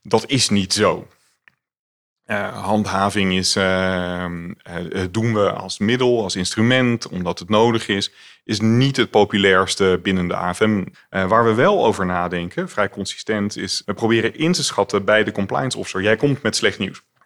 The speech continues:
Ehm, er is iets misgegaan, je hebt een, eh, compliance incident. Wat, wat voor ons heel belangrijk is, is, is om dan een rijtje vragen na te gaan van,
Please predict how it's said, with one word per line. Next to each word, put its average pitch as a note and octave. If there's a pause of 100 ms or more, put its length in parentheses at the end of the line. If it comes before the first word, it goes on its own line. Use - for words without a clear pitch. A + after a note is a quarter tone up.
(240)
Ehm, F#2+
er G2+
is A2+
iets G#2+
misgegaan, F#2+
je F2+
hebt F2+
een, F2+
eh, F2
compliance F#2
incident. - (540)
Wat, -
wat A2
voor G#2+
ons D#3
heel D#3
belangrijk B2
is, G2+
is, F2+
is - (120)
om F#2+
dan A#2
een G#2
rijtje A#2+
vragen C#3
na E2+
te -
gaan F2+
van, -